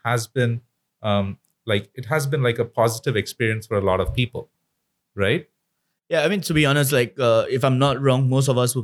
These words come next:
Speaker 2: whenever the government initiates something, something new, it's all about education.
Speaker 1: Hmm.
Speaker 2: And as humans, we are not really acceptive of change.
Speaker 1: That is true. That is fair.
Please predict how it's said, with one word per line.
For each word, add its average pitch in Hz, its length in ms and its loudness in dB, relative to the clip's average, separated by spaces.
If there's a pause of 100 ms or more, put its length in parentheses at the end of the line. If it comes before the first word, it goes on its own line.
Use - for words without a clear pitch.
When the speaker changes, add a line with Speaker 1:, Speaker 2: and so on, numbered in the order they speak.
(100)
Speaker 2:
whenever 120 280 2
the 120 100 0
government 113 600 0
initiates 113 500 0
something, 104 460 -2 (100)
something 107 400 -2
new, 110 220 2
it's - 160 -8
all 127 120 2
about 107 240 0
education. 92 520 0 (100)
Speaker 1:
Hmm. 110 100 -2 (300)
Speaker 2:
And 110 480 0 (480)
as 127 180 0
humans, 135 240 2
we 127 80 2
are 113 60 4
not 117 160 2
really 110 420 2 (1080)
acceptive 120 440 -2
of 113 140 -2
change. - 360 -2 (340)
Speaker 1:
That 101 140 0
is 95 100 -6
true. 95 260 -4 (460)
That 90 120 -2
is 92 100 -8
fair. 87 220 -4